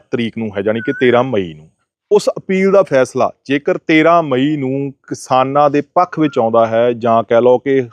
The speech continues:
ਹਾਈਬ੍ਰਿਡ ਬੀਜਾਂ ਦੇ ਪੱਖ ਵਿੱਚ ਆਉਂਦਾ ਹੈ, ਤਾਂ ਇਹਦਾ ਅਰਥ ਹੋਏਗਾ ਕਿ ਕਿਸਾਨ ਵੀਰ ਹਾਈਬ੍ਰਿਡ ਝੋਨਾ ਪੰਜਾਬ ਵਿੱਚ ਬੀਜ ਸਕਣਗੇ। ਬਹੁਤ ਸਾਰੇ ਜ਼ਿਲ੍ਹਿਆਂ ਦੇ ਕਿਸਾਨ ਵੀਰ ਜਿਹੜੇ ਨੇ,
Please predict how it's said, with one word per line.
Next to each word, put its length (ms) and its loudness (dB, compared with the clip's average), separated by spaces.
ਹਾਈਬ੍ਰਿਡ 320 -2
ਬੀਜਾਂ 360 -2
ਦੇ 60 0
ਪੱਖ 340 0
ਵਿੱਚ 200 -4
ਆਉਂਦਾ 240 0
ਹੈ, 140 -8
ਤਾਂ 120 4
ਇਹਦਾ 180 4
ਅਰਥ 180 -4
ਹੋਏਗਾ 380 2
ਕਿ 180 -6
ਕਿਸਾਨ 720 -2
ਵੀਰ 340 -8
ਹਾਈਬ੍ਰਿਡ 400 0
ਝੋਨਾ 440 0
ਪੰਜਾਬ 540 2
ਵਿੱਚ 240 -6
ਬੀਜ 380 -4
ਸਕਣਗੇ। 720 -6
ਬਹੁਤ 520 2
ਸਾਰੇ 380 2
ਜ਼ਿਲ੍ਹਿਆਂ 400 2
ਦੇ 140 0
ਕਿਸਾਨ 500 -2
ਵੀਰ 220 -8
ਜਿਹੜੇ 280 -4
ਨੇ, 320 -2